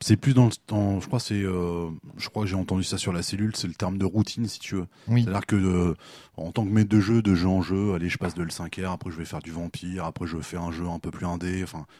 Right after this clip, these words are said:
Speaker 1: je passe sur du sens, tiens, je sais pas quoi. Et, euh, en règle générale, bah, peut-être que tu te crées une expérience, et effectivement, ces fameuses routines, si c'est bien le terme, ces, ces petites techniques, euh, genre le papier que je t'entends dire, par exemple.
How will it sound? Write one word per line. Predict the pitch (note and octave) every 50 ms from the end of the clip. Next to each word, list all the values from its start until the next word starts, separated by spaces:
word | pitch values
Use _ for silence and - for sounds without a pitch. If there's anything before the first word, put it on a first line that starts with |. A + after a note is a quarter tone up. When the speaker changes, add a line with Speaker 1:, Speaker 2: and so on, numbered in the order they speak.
| _
Speaker 1:
je | -
passe | - - -
sur | - E2 D2+
du | D#2 F2
sens, | E2+ - F#2+ F#2+ F#2 -
tiens, | - F2+ F2 E2+
je | D#2+
sais | D2 E2+
pas | E2 - D#2+
quoi. | - - G#2+ B2 B2+ - - - - - - - - -
Et, | F#2+ G2 G2 F#2+
euh, | F#2
en | F2+ F2+
règle | F#2+ G#2 G#2 F2+
générale, | F2+ G2 F#2+ F#2+ G2 G#2+ B2+ D3 C3+
bah, | G#2 F#2+ F#2 F2 - _ _ _ _ _ _ _ _
peut-être | - B2 - D3+ D3+ -
que | - - A#2 A2+ - - - -
tu | - A2
te | - B2
crées | A2 - - C3
une | B2 A#2
expérience, | A2+ G#2+ - - - A#2 G2 F#2+ F#2+ A2 C#3+ E3 - - - - _ _ _ _ _ _ _ _ _ _ _ _ _ _ - -
et | - G2 G2
effectivement, | F#2 - G#2+ F#2 - - G#2+ A#2
ces | G#2+ - F#2
fameuses | - - F#2+ F2+ F#2+ F#2 E2+
routines, | D#2 F#2+ F#2+ - - A#2+ C#3+ C3 G2 D#2+
si | - - - -
c'est | - F2+
bien | E2+ F2 F2
le | F2
terme, | - - G2+ G#2 B2 B2 F2 C#2 - _
ces, | _ - - F2
ces | D#2 - - D#2+
petites | - - F#2+ E2+ _
techniques, | - F2 - _ - F2 F2+ G2 G#2 G2 - F2
euh, | D#2+ D#2 D#2 D#2 D2+ C#2 - _ - - _ _
genre | - - D2+
le | E2
papier | - - D#2 - - F#2 E2
que | E2+ E2
je | -
t'entends | - E2 E2 - D#2+
dire, | D#2 D2+ D#2+ F2 F2 D#2+
par | - C#2+
exemple. | D2+ D2+ D#2 F#2 A#2 B2+ -